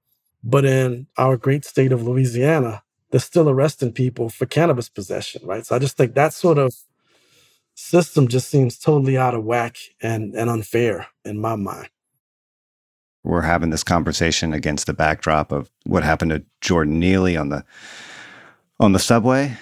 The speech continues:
Speaker 2: in New York. And, you know, I'm not trying to get into the specifics of that, except to say, in a case like that, one of the first thoughts I have is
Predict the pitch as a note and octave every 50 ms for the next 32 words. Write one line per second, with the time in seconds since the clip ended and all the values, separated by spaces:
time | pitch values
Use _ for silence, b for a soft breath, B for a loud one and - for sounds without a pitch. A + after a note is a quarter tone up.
0 | B B B B B - G2+ G2 G2 F#2+ F#2+ F#2+ F#2+ F#2+ F#2 F#2+ F#2+ F2+ - -
1 | G2+ F#2+ F#2+ F#2+ G2 G2+ G2 - G2 F#2+ - - G#2 F2+ F2 F#2 G2 F2+ F2 -
2 | - - F#2+ F2+ E2 E2 D#2+ F2 D#2+ E2+ E2 - F2 D2+ D#2 - - - F#2 -
3 | - G2 E2+ - E2+ E2 - - - - - - E2+ D#2+ - F2 E2+ D#2+ D#2+ D#2+
4 | D#2+ E2 - _ _ _ - _ _ _ - A2 F#2+ - - - G#2+ - - -
5 | F#2+ - - - G2+ G2 F#2+ F#2 F2+ F2+ F2 F2+ - - - - - - G#2 G#2
6 | F#2+ F#2 - - G2+ F#2+ - G2+ F#2 F2 - G2 F#2+ F#2+ E2 D#2+ F#2+ F#2 F2+ E2
7 | F2 - - F#2+ F#2 F2 - - - - _ _ - - G#2+ F#2+ F2+ F2+ - -
8 | F#2 E2 F2+ F2 D#2+ D2+ E2 D#2 D#2 D#2 D#2 D2 - - E2+ E2 E2 E2 D#2 -